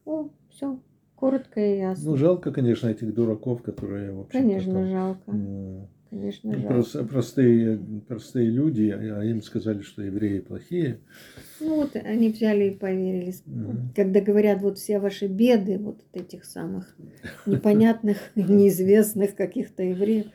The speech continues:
Speaker 1: Ну,
Speaker 2: Мгм.
Speaker 1: что, как можно не верить сво-, своему родному правительству?
Speaker 2: <clears throat> Рассказывала моя, э, теща, Зихрона Лавраха,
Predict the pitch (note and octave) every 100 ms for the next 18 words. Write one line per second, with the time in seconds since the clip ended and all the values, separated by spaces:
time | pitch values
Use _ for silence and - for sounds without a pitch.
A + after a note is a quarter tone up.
0 | - - C#3 A#2 D4 - D4+ D4+ - E3+
1 | F3+ F#3 G#3+ A3 G#3 F#3 F3+ F3 F3 E3
2 | F3 F3 - F#3 F3+ F#3+ F3+ F#3 F#3 F3+
3 | F3+ F3+ F#3 - A3+ F2 - E3 D3+ -
4 | G#3 _ - G#3 C#3 - - - _ A#2+
5 | A#2+ - C3+ C3 A#2 A#2 A2+ A2 A2+ A2
6 | G#2+ - _ _ A2 G#2+ A2 A2+ A2+ A2
7 | D#3+ D#3+ D#3+ G#2+ G#2+ G#2+ G#2 G2+ G2 F#2+
8 | G2 F#2+ G2